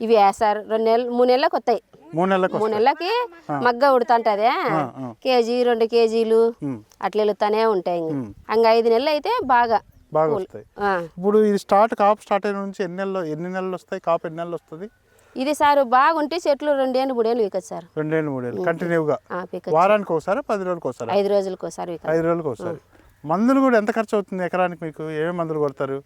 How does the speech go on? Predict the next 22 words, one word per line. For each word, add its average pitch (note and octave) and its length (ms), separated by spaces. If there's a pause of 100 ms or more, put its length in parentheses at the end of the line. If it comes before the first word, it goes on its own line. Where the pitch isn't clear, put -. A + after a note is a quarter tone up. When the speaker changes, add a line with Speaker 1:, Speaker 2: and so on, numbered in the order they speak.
(340)
Speaker 1:
ఆ, - 20
మందులు G#3 360
అయితే C4 200
సార్ B3 400
కొడతాంటామా? A#3 920
Speaker 2:
ఆ. B2+ 260
Speaker 1:
మందు C4 200
మూటలు D#4 280
అయితే C#4+ 240
సార్ C4+ 240
దీనికి B3+ 480
ఒక B3 160
ఐదు A#3 160
మూటలు A#3 260
ఎత్తాం, F#3 220
పిండి G3+ 240
మూటలు. G3 320 (260)
Speaker 2:
పిండి F3+ 180
మూటలు. D3+ 340
Speaker 1:
ఉమ్. G3+ 240
Speaker 2:
ఆ, A#2+ 180
ఆ. A#2+ 140